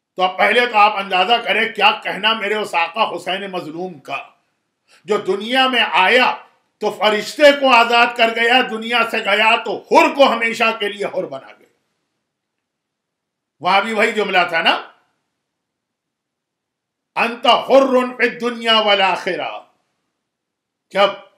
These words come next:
लश्कर यजीद का सरदार हुर इब्न यजीद रयाही आका हुसैन की फौज में शामिल होता है, हुसैन ने कहा, "तू दुनिया में भी आजाद है, तू आखिरत में भी आजाद।"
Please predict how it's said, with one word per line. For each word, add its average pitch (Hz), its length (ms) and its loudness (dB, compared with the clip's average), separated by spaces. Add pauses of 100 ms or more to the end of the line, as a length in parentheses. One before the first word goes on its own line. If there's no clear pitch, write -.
(120)
लश्कर 208 360 0
यजीद 202 540 -2
का 208 80 -2
सरदार 202 600 2
हुर 226 280 -2
इब्न 208 240 -4
यजीद 196 520 -4
रयाही 190 640 -2 (920)
आका 214 260 4
हुसैन 214 460 -2
की 226 140 -6
फौज 220 340 0
में 220 120 -4
शामिल 226 400 0
होता 220 240 -4
है, 247 140 4
हुसैन 240 420 0
ने 233 80 -2
कहा, 233 380 2 (340)
"तू 269 160 -2
दुनिया 233 600 0
में 277 160 2
भी 269 140 2
आजाद 226 500 2
है, 214 220 2
तू 202 120 0
आखिरत 202 580 0
में 185 80 -4
भी 180 140 -4
आजाद।" 127 420 -8